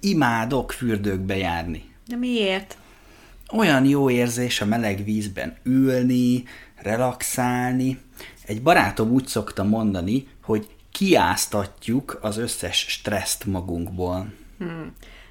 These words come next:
Speaker 2: Tényleg jó egy medencében ázni egy csomó idegen emberrel?
Speaker 1: A hangodból úgy érzem, hogy te nem annyira szereted a gyógyfürdőket.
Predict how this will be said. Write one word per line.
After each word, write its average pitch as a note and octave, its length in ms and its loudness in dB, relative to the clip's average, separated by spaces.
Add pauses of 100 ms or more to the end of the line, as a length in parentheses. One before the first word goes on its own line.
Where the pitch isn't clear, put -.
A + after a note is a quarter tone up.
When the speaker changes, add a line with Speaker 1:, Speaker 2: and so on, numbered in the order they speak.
(120)
Speaker 2:
Tényleg G3 380 4
jó F#3 200 2
egy F#3 220 4
medencében F3+ 680 -2
ázni D#3+ 440 -4
egy D#3+ 220 -6
csomó D#3+ 400 -4
idegen D#3+ 400 0
emberrel? D3+ 680 -4 (540)
Speaker 1:
A - 60 -6
hangodból A2 680 0
úgy G#2+ 180 0
érzem, G2+ 500 -2
hogy G2+ 140 -10
te F#2+ 200 -8
nem G#2 400 -4
annyira G2+ 420 -4
szereted F#2+ 460 -4
a F#2 60 -2
gyógyfürdőket. F#2+ 1080 -6